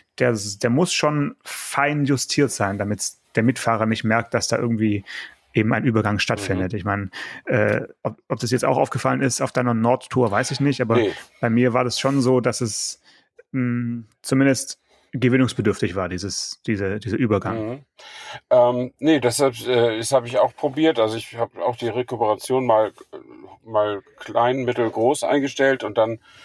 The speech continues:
Speaker 2: vom Gas gegangen und, und, und zuge-, zugebremst, wenn es nicht gereicht hat. Also das war ganz normal. Das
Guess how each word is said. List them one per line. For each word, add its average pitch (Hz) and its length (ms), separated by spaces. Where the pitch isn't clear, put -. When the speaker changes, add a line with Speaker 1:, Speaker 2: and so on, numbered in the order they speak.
Speaker 2:
vom 107 160
Gas 127 220
gegangen 123 580
und, 110 380
und, 107 320
und 101 200
zuge-, 139 320
zugebremst, 123 760
wenn 110 120
es 110 120
nicht 113 160
gereicht 107 340
hat. 113 140
Also 95 220
das 101 220
war 117 100
ganz 107 360
normal. 110 400
Das 117 300